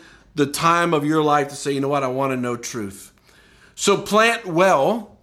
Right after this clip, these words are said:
in this coronavirus time, in your, you know, schedule being totally rearranged. Spend some time not only watering your garden, water your soul. Not only pulling weeds out of the garden, but saying,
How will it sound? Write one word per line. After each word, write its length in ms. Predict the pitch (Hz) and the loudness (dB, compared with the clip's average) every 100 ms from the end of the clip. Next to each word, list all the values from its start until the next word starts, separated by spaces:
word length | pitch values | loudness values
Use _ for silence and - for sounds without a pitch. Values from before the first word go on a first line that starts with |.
| _ _ _ | _ _ _
in 200 | 156 160 | 0 2
this 400 | 160 190 - - - _ | 4 4 2 -2 -8 _
coronavirus 880 | - 175 175 185 151 160 160 156 156 | 0 4 6 4 4 2 2 0 -4
time, 320 | 147 135 117 101 - - | -4 -4 -4 -6 -16 -8
in 180 | 151 156 | -4 2
your, 240 | 180 190 180 - 180 160 135 | 4 4 2 -4 -12 -16 -16
you 140 | - 165 | -6 -2
know, 120 | 139 | -2
schedule 480 | 127 - 202 190 190 | -2 0 0 2 2
being 380 | 175 170 147 - - | 2 2 0 -8 -16
totally 640 | - - 269 277 277 262 247 | -10 -6 -2 0 0 -2 -2
rearranged. 920 | 233 220 202 165 123 90 82 - - _ _ _ _ _ _ _ _ _ _ _ | 0 4 4 2 0 -6 -10 -12 -14 _ _ _ _ _ _ _ _ _ _ _
Spend 320 | - - 185 185 | -8 0 2 2
some 160 | 180 | -2
time 420 | 151 160 156 143 | 0 0 2 2
not 200 | 139 165 | 4 4
only 180 | 185 180 | 4 4
watering 540 | 151 147 151 143 131 120 | 4 4 4 2 -2 -4
your 80 | |
garden, 560 | 107 113 147 143 98 98 | -4 0 0 0 -4 -6
water 240 | 117 123 | -4 -4
your 120 | 113 98 | -4 -6
soul. 440 | - 113 98 85 87 _ _ _ _ _ _ _ _ _ - | -6 -6 -8 -12 -20 _ _ _ _ _ _ _ _ _ 0
Not 200 | 151 190 | 2 4
only 180 | 202 190 | 4 2
pulling 500 | 180 202 196 180 151 | 2 4 4 2 0
weeds 520 | 175 196 202 196 165 | 2 2 2 2 2
out 180 | 180 180 | 4 2
of 100 | 165 | 0
the 60 | |
garden, 480 | 143 147 156 147 127 | 0 2 2 0 -4
but 100 | 120 | -6
saying, 360 | - 147 135 | -4 -4 -6